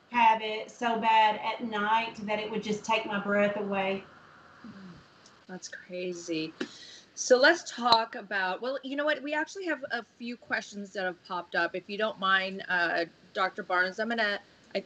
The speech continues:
Speaker 2: they look like they're, or some of them are. Um,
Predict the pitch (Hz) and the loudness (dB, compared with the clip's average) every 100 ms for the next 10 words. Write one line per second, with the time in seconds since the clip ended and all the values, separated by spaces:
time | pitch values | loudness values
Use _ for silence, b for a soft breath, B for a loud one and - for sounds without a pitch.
0 | - 220 226 262 262 247 - 170 170 170 | 0 0 2 0 0 0 4 6 6 6
1 | 165 - 175 - 254 202 165 151 - - | 2 -2 -4 0 2 2 0 0 0 -2
2 | - b b b - 202 196 196 196 202 | -6 b b b 2 4 6 4 0 -4
3 | 208 | -6